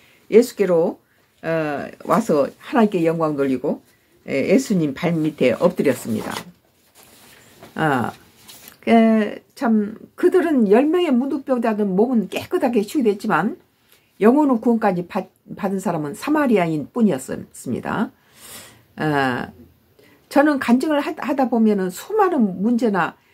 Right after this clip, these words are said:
질병이 있는 사람들에게 중보기도를 하다 보면은, 에, 기도하는 도중에 왜 그 사람에게 그런 질병이나 문제가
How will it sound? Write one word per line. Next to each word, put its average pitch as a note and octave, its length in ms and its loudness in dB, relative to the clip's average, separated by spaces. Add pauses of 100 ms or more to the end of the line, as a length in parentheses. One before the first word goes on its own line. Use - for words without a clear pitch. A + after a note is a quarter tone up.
(120)
질병이 C4+ 420 4
있는 G3+ 180 2
사람들에게 F#3 540 -4
중보기도를 A3+ 640 -2
하다 F#3+ 220 -4
보면은, D#3 460 -2 (800)
에, C#3+ 420 -2 (240)
기도하는 D4+ 420 4
도중에 F#3+ 640 -2 (600)
왜 E4 220 4
그 E4 120 -2
사람에게 C4 560 2
그런 C4 200 0
질병이나 A3+ 560 2
문제가 G3+ 500 0